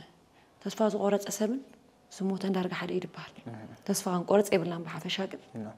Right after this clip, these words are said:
Speaker 1: ትሕቲኻ ዘሎ እንዳረኣኻ ክትመጽእ
Speaker 2: ትሕቲኻ
Speaker 1: ከለኻ ኢኻ
Speaker 2: ዘሎ
Speaker 1: ትዓቢ።
Speaker 2: ያ።
Speaker 1: ኦ።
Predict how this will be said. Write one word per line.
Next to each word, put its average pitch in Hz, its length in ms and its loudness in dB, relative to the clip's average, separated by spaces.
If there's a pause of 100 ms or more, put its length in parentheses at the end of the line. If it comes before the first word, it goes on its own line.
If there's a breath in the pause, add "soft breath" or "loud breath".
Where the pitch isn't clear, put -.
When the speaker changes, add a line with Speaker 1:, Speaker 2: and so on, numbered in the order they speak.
(720 loud breath)
Speaker 1:
ትሕቲኻ 202 400 -2
ዘሎ 160 180 -2
እንዳረኣኻ 160 380 -2
ክትመጽእ 170 220 -6
Speaker 2:
ትሕቲኻ - 200 -4
Speaker 1:
ከለኻ - 200 -4
ኢኻ 160 100 -4
Speaker 2:
ዘሎ - 120 -4
Speaker 1:
ትዓቢ። - 260 -4 (140)
Speaker 2:
ያ። 120 140 -12 (300 loud breath)
Speaker 1:
ኦ። - 100 -8